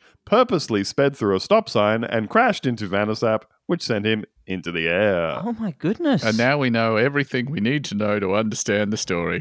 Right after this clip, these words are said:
Speaker 3: Promposal gone wrong. <laughs>
Speaker 1: So, okay.
Speaker 3: Huh?
Speaker 1: Uh, the crash was significant enough to deploy the car's airbags.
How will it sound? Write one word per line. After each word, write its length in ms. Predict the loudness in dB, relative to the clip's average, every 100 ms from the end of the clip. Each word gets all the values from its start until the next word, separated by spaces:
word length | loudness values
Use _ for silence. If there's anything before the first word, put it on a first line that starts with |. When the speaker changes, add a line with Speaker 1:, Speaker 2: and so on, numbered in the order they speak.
| 0
Speaker 3:
Promposal 680 | 0 0 0 0 0 -2
gone 260 | 0 2 4
wrong. 400 | 4 4 2 -2 -4
<laughs> 40 | -12 -8 -8 -10 -16 -4 -2 -2 _ _ _ -6 -6
Speaker 1:
So, 720 | -8 2 4 8 8 8 8 4 _ _ _ _ _ _ _ _ _ _ _ _ _ _ _ _ _ _ _ _ _ _ _ _ -20 -20 -20 -16
okay. 420 | -8 -4 -4 -4 -8 _ _ -20 -20 -20 -10 -10 -4
Speaker 3:
Huh? 220 | -4 -4 -8
Speaker 1:
Uh, 60 | -20 -18 -20 -20 -20 -2
the 100 | -2
crash 400 | 4 4 4 2
was 140 | -2
significant 560 | 0 0 0 0 2 2
enough 260 | 2 0 -2
to 80 |
deploy 480 | -4 -2 0 2 0
the 180 | -2 -6
car's 300 | -2 -2 0
airbags. 560 | -2 -2 -4 -6 -16